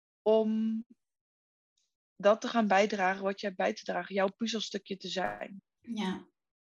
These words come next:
Speaker 2: En ja, dat is dan, vind ik zo mooi aan dat boek, The Surrender Experiment, dat je dus ook kan overgeven aan dat wat zich aandient voor jou.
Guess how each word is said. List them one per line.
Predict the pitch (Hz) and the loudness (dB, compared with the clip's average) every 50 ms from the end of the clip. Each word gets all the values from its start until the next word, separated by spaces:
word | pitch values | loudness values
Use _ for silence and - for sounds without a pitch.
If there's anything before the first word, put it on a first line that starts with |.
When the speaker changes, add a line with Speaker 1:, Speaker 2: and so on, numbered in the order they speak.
| _ _ _ _ _ | _ _ _ _ _
Speaker 2:
En | - 214 208 190 - | -2 0 0 0 0
ja, | 196 208 190 190 190 190 | 2 2 2 4 4 4
dat | 190 196 202 202 | 2 2 2 2
is | 196 - - | -2 -6 -6
dan, | - 208 202 202 - | -6 -6 -6 -6 -8
vind | 202 196 | -8 -6
ik | 196 190 | -6 -6
zo | 196 196 190 | -6 -4 -4
mooi | 190 190 190 | -4 -2 0
aan | 190 190 | 0 0
dat | 190 190 185 | 0 0 -2
boek, | 202 208 202 180 165 | -2 -2 -2 0 2
The | 185 185 185 | 2 2 2
Surrender | 185 - - 190 180 185 190 202 208 208 196 185 - | 0 0 0 0 2 2 2 2 2 0 0 0 -2
Experiment, | 190 - - - - - 185 185 185 185 185 185 180 | -4 -8 -10 -12 -10 -8 -6 -4 -2 -2 -2 -2 -2
dat | 196 190 - | -4 -8 -8
je | - 185 | -8 -6
dus | 185 190 190 196 | -6 -6 -6 -6
ook | 196 196 - | -6 -6 -6
kan | 190 196 190 - - | -4 -4 -2 -2 0
overgeven | 202 220 233 208 214 190 - - 185 180 180 180 - 180 - | 2 2 2 0 -2 -6 -6 -4 -2 -2 -2 -2 -4 -6 -6
aan | - 185 190 185 175 | -2 -2 -2 0 0
dat | 180 185 202 196 - | 0 -2 -4 -4 -6
wat | - 175 180 190 190 - | -6 -6 -4 -4 -4 -6
zich | - - 185 190 190 - | -6 -6 -8 -8 -8 -8
aandient | - 190 196 196 190 180 - 180 175 175 175 - | -8 -8 -4 -2 -2 -2 -2 -2 -4 -4 -6 -8
voor | - - 190 196 | -12 -14 -14 -12
jou. | 202 190 185 180 226 233 - | -8 -6 -6 -6 -6 -10 -14